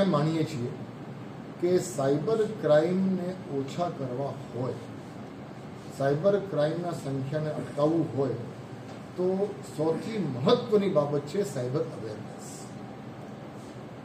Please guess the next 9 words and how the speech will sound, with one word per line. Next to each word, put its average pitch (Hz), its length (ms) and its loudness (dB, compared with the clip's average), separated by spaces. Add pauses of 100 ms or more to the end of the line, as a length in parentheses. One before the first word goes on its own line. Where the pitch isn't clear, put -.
(680)
તાજેતરમાં 180 680 6
આપને 180 260 4
કદાચ 170 320 2
ખ્યાલ 156 380 2
હશે, 139 220 0 (1500)
ગુજરાત 151 440 6
રાજ્યમાં 160 540 4
એક 156 200 0
મુહિમ 151 420 6